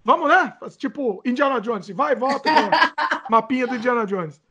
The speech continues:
Speaker 2: Por sinal, assisti ontem Indiana Jones.
Speaker 1: Olha
Speaker 2: Fantástico.
Speaker 1: só.
Speaker 2: Adoro, adoro, adoro.
Speaker 1: Sensacional. Eu acho que hoje umas cem vezes já.
Speaker 2: É, eu também. <laughs>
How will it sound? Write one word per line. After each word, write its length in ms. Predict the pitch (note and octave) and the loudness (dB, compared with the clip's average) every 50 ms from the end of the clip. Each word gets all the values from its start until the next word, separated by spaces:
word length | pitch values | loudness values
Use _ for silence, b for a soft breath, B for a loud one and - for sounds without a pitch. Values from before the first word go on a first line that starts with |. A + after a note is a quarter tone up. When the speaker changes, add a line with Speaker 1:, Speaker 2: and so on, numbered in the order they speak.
| - | -4
Speaker 2:
Por 140 | - C#4 C#4+ | -2 -2 -2
sinal, 360 | C#4 C#4+ C#4 C4 C4 C4 C#4+ | 0 0 0 0 0 0 0
assisti 540 | D#4 D4+ - C4 - - - C#4+ C#4 D4 - | -2 -4 -6 -10 -10 -10 -6 -6 -6 -6 -4
ontem 560 | - A#3+ A#3 A3+ F#3+ - F3 D#3 D3+ D3+ - F3 | -2 -2 -2 -2 -4 -6 -6 -6 -6 -6 -8 -10
Indiana 320 | E3+ E3+ E3+ E3 E3 D#3 | -8 -8 -8 -8 -8 -10
Jones. 220 | D3 D3+ C#3 - - - | -10 -10 -12 -12 -10 -8
Speaker 1:
Olha 400 | F3 F3+ G3+ G#3+ G#3+ G#3 F3+ F3 | -4 -4 -2 -2 -2 -2 -4 -4
Speaker 2:
Fantástico. 280 | D#3 - - - D#3+ E3 | -4 -4 -6 -6 -6 -4
Speaker 1:
só. 80 | - - | 0 0
Speaker 2:
Adoro, 360 | A3 A3+ A#3+ A#3 A#3 A3+ G#3+ | 2 2 4 4 6 6 6
adoro, 360 | G3+ F#3+ F#3+ G3+ G3 F#3+ F3+ F3 | 4 2 2 2 2 2 2 -2
adoro. 340 | E3 E3 D#3+ D3+ - - - _ | -6 -8 -10 -10 -10 -14 -18 _
Speaker 1:
Sensacional. 720 | - F3 D#3 - - A3 - C#4+ B3 F3 F#3 F3+ D#3 - _ _ _ _ _ _ _ - | -18 -16 -16 -12 -12 -10 -6 -6 -6 -6 -6 -8 -10 -14 _ _ _ _ _ _ _ -12
Eu 160 | - F3 G#3+ | -8 -6 -6
acho 120 | A#3 A#3 | -6 -6
que 80 | - - | -8 -10
hoje 140 | C4 C4 B3+ | -10 -10 -8
umas 160 | C4 B3+ - | -8 -8 -8
cem 280 | - - C#4 C#4 D4 B3+ | -8 -8 -8 -6 -4 0
vezes 340 | G3+ G3+ G3 F3+ E3 E3 D3+ | 2 2 2 2 0 -6 -10
já. 80 | D#3 D#3 | -8 -4
Speaker 2:
É, 280 | B3 C4 C4 C4 C4 B3+ | 0 2 4 4 4 4
eu 100 | A#3+ A#3 | 4 2
também. 460 | - C4 C4 B3+ - G3+ G#3 A#3+ - | 0 -2 -4 -2 -2 -4 -4 -4 -4
<laughs> 640 | - C4 C#4+ D4 D4 D4 - - A#3 - - - | 0 0 0 0 0 -2 -6 -10 -10 -10 -10 -16